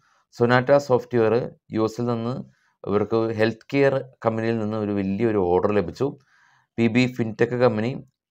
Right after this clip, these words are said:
ആ, ടെൻ ക്ലൗഡ് എന്ന് പറയുന്ന യൂറോപ്യൻ ബേസ്ഡ് ആയിട്ടുള്ള ഒരു പ്രൊമോട്ടേഴ്സ് ഗ്രൂപ്പ് ടു പോയിന്റ് വൺ പെർസെൻറ്റേജ് stake, stake പി ബി ഫിൻടെക്കിൽ സെൽ ചെയ്യുന്നുണ്ട്. ആ,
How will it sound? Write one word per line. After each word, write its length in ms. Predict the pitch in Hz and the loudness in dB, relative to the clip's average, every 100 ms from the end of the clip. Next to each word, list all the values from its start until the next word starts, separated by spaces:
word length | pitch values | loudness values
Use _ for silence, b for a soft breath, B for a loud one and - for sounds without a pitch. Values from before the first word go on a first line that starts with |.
| _ | _
ആ, 60 | - 90 - - | -16 -16 -8 0
ടെൻ 140 | 120 120 _ _ | 0 0 _ _
ക്ലൗഡ് 400 | 127 135 139 139 143 - | 2 4 6 4 -2 -8
എന്ന് 160 | - 120 | -6 -2
പറയുന്ന 260 | 113 110 117 | 0 0 0
യൂറോപ്യൻ 380 | 107 110 101 120 | 2 2 0 -4
ബേസ്ഡ് 240 | 110 104 117 | -2 -2 -2
ആയിട്ടുള്ള 220 | 110 107 | 0 0
ഒരു 100 | 107 104 | -2 -2
പ്രൊമോട്ടേഴ്സ് 540 | 101 98 104 95 - | -2 0 -2 -4 -2
ഗ്രൂപ്പ് 260 | 98 98 139 - b b b - | -2 0 -2 -4 b b b 0
ടു 100 | 131 131 | 0 2
പോയിന്റ് 240 | 131 131 | 2 2
വൺ 160 | 123 123 123 | 0 -2 0
പെർസെൻറ്റേജ് 400 | 120 123 117 120 | -4 -2 -4 -2
stake, 300 | 117 110 - | 0 -2 -4
stake 420 | - 110 104 120 139 - _ _ - | -4 2 2 2 -4 -4 _ _ -4
പി 80 | 107 | -2
ബി 120 | 117 | -2
ഫിൻടെക്കിൽ 560 | - 101 95 107 110 117 - - _ - | -4 -6 -4 -4 2 2 2 -8 _ 0
സെൽ 220 | 107 110 | 2 4
ചെയ്യുന്നുണ്ട്. 380 | 120 113 101 120 139 _ _ _ _ _ _ | 2 0 0 0 -2 _ _ _ _ _ _
ആ, 80 | - | -10